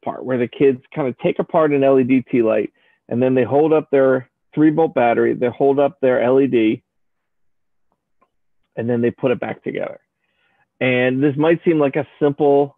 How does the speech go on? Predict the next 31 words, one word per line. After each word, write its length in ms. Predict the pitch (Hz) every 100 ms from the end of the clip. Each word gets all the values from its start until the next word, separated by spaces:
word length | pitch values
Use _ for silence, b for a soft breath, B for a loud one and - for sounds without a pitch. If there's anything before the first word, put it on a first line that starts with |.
| _ _ _
step 260 | 131 120 -
for 160 | - 127 -
somebody 320 | 123 123 123
who's 240 | 123 117
maybe 440 | 120 120 117 113 95
a, 480 | 110 107 104 80
a 40 | 104
master 540 | 113 113 123 - 123
tinkerer 560 | - 175 165 165 165 160
and 80 | 135
has 100 | 117
done 160 | 131
a 80 | 131
lot, 320 | 127 131 135 _ _ _ _ -
but 240 | 127 117 - _ -
it, 340 | - 131 127 -
I 160 | 131
remember 640 | 151 156 143 147 139 139 139 _ _ -
in 260 | 120 117
Miss 100 | 131 -
Miller's 320 | 139 135 131 -
sixth 180 | 135 -
grade 200 | 127 123
class, 280 | - 123 120
the 100 | 117
first 260 | - 131 -
time 180 | 127 117
I 140 | 120
got 160 | 117 117
a 60 | 110
light 260 | 110 117